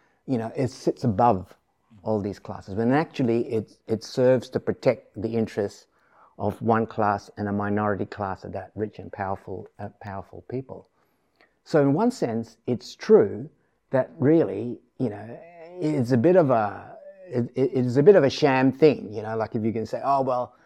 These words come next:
this institution is still gonna continue to do what it's always done, but we're going to dress it up so that you think that you have, have control." But one question which I, it was actually addressed very,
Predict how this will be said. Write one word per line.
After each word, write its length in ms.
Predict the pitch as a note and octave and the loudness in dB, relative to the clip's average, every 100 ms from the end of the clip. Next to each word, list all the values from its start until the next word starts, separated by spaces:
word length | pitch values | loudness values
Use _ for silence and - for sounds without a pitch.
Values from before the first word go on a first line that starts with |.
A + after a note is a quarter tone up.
| _ _ _ _ _ _ - | _ _ _ _ _ _ 4
this 260 | D3 G#3 G#3+ | 10 10 10
institution 720 | F#3 D3 - E3 C#3 D3+ C3 | 4 2 6 6 6 4 2
is 160 | A#2 | -2
still 300 | - E3+ E3+ | -4 2 4
gonna 240 | D#3+ C#3+ B2 | 4 2 0
continue 500 | B2 A2+ C3 B2 A2+ | -2 -2 0 0 0
to 100 | A2+ | -2
do 420 | A2 A2 G#2 G#2+ _ _ _ _ - | 0 0 -2 -8 _ _ _ _ -4
what 200 | A#2 A2 | -2 -2
it's 160 | G2+ | 0
always 340 | A#2+ A2+ G#2 - | 2 2 2 -2
done, 360 | G2 - D3+ - _ _ _ _ _ _ | -12 -12 -14 -16 _ _ _ _ _ _
but 180 | A2 - | -8 -4
we're 240 | A#2 A#2 | 2 2
going 300 | A2+ A2 G#2+ | 2 -2 -4
to 220 | G#2 G2+ G2 - | -4 -6 -8 -10
dress 280 | - B2 - | -4 -4 -2
it 80 | G#2 | -4
up 240 | G2 - | -4 -8
so 140 | - G#2+ | -10 -8
that 180 | G#2 | -8
you 260 | A2 A2 A#2 | -4 0 0
think 540 | - D3+ D3 G#2+ - - _ - | 0 4 4 2 -4 -20 _ -16
that 120 | - | -6
you 180 | A2+ A2 | -2 -2
have, 360 | G2+ G2+ G2 - - | -2 -4 -4 -10 -12
have 300 | G2+ F#2+ - | -10 -10 -10
control." 520 | F#2 - G#2+ F2 - _ _ _ _ _ _ _ _ _ _ _ _ _ _ _ - | -10 -8 -10 -10 -14 _ _ _ _ _ _ _ _ _ _ _ _ _ _ _ -10
But 140 | - | -2
one 180 | F#3 A#3+ | 0 2
question 400 | D#3 B2+ B2 G#2+ | 2 2 0 0
which 180 | A2+ C#3 | -2 -2
I, 120 | C#3+ | 0
it 140 | C#3+ | 4
was 160 | C#3+ C3+ | 4 4
actually 380 | D#3+ F3 F3 C3 | 0 0 -2 -2
addressed 520 | A2 G#2+ A#2+ A2+ - | -2 0 -2 -2 -6
very, 540 | A#2+ G#2+ G2+ G#2 G#2 | -2 0 -2 -6 -10